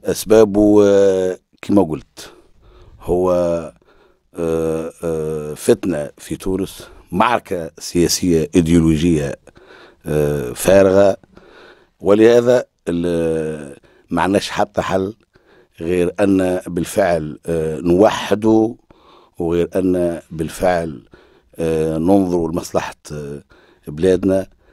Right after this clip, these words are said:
حتى نتجاوز هالمشاكل هذه السياسية، وهكا يوقع اق-، آه، استقرار اقتصادي واجتماعي، وتونس بإمكانها تلتحق بصفوف الدول المتقدمة،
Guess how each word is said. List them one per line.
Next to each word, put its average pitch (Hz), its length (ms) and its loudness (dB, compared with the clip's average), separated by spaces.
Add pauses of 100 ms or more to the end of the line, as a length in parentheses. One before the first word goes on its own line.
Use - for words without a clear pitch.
(200)
حتى - 440 -4
نتجاوز 85 600 0
هالمشاكل 78 640 -8
هذه 82 320 -6
السياسية، 87 720 -8 (460)
وهكا 85 400 -4
يوقع 87 320 -4
اق-، - 400 -14
آه، 85 240 0
استقرار 95 760 0 (680)
اقتصادي 87 840 -6 (380)
واجتماعي، 82 840 -6 (400)
وتونس 90 680 -4 (640)
بإمكانها 90 1000 0 (400)
تلتحق - 440 -10 (200)
بصفوف - 680 -4 (540)
الدول 85 320 -2
المتقدمة، 82 720 -6